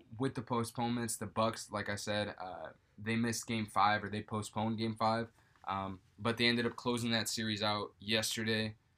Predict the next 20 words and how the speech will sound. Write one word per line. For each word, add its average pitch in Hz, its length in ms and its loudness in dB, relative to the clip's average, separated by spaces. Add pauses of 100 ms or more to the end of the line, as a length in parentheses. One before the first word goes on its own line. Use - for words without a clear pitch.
(120)
uh, 87 160 2
on 101 160 0
Saturday 107 540 4
against 101 340 -4
the 101 60 -10
Magic. 101 420 -4
So 101 160 -6
they 101 160 -2
will 117 340 -2
be 113 160 0
facing 110 640 -2 (300)
the 107 80 -8
Heat 117 440 0
in 110 100 -4
the 101 60 -4
second 110 380 0
round 98 280 -4
of - 60 -16
the - 60 -14
playoffs. 95 500 -8